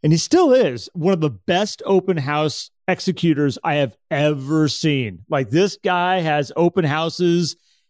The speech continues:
hammered out where he's like, "If I do an open house, I'm walking away with new business every single time." Part of it is his mindset that he had with, also with open houses.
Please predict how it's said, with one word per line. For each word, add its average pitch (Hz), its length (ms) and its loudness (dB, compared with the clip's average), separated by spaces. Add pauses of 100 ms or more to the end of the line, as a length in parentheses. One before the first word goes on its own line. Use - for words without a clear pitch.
(140)
hammered 170 380 2
out 156 300 0
where 143 100 0
he's 156 180 0
like, 151 200 -2
"If 139 80 -4
I 143 140 0
do 180 140 4
an 170 60 -2
open 156 240 -2
house, 143 400 0
I'm 135 140 0
walking 143 340 0
away 131 240 2
with 120 220 -4
new 131 180 0
business 117 500 -4 (120)
every 147 640 0
single 135 320 -2
time." 127 300 -4 (120)
Part 220 160 0
of 185 80 2
it 139 100 0
is 127 140 -2
his 120 80 -6
mindset 131 580 -2 (180)
that 127 100 0
he 120 60 0
had 123 160 0
with, 120 120 0
also 120 300 0
with 110 100 -2
open 117 220 -2
houses. 113 420 -4